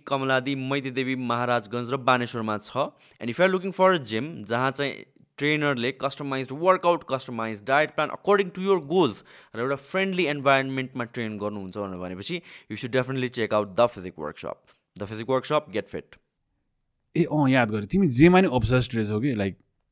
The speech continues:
Speaker 2: every day I see you, होइन, तिमी मात्र होला, like,
Speaker 1: <laughs>
Speaker 2: मैले एकदमै धेरै फिटनेसमा लागेको मान्छे फलो गर्ने, every day I see you, नक्चक फुलाएर दिइरहेको हुन्छ नि त, कहिले के खानेर हुन्छ, तर फिटनेस भने जे कुरा भयो नि, obsessed and
Speaker 1: उम्।
Speaker 2: consistency कि,
Speaker 1: या,
Speaker 2: मैं
Speaker 1: या, या।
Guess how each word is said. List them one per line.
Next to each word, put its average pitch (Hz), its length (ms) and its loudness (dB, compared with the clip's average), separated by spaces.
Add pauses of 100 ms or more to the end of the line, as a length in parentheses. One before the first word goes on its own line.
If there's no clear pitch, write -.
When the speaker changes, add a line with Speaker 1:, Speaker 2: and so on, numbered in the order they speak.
(300)
Speaker 2:
every 147 420 0
day 143 220 10
I 123 60 6
see 127 260 2
you, 127 80 6
होइन, 113 220 4
तिमी 147 280 2
मात्र 139 420 2
होला, 98 300 6
like, 127 220 6
Speaker 1:
<laughs> 107 120 0
Speaker 2:
मैले 107 140 -2
एकदमै 117 400 2
धेरै 95 180 0
फिटनेसमा 110 400 -2
लागेको 101 340 2
मान्छे 95 280 -4
फलो 95 320 -6
गर्ने, 117 340 -6
every 151 200 2
day 113 200 0
I - 20 -6
see 123 200 -4
you, 135 80 0 (1800)
नक्चक 110 480 -8
फुलाएर 123 220 10
दिइरहेको 139 360 12
हुन्छ 123 140 6
नि 180 200 6
त, 175 160 10
कहिले 160 180 10
के 160 120 2
खानेर 120 280 4
हुन्छ, 117 280 2
तर 143 240 6
फिटनेस 175 600 2
भने 123 360 0
जे 117 220 4
कुरा 214 200 12
भयो 113 160 8
नि, 135 80 4
obsessed 147 460 4
and 131 60 4
Speaker 1:
उम्। 131 60 6
Speaker 2:
consistency 117 720 4
कि, 135 80 -2
Speaker 1:
या, 120 80 2
Speaker 2:
मैं 87 100 -2
Speaker 1:
या, 80 60 -4
या। 76 140 -10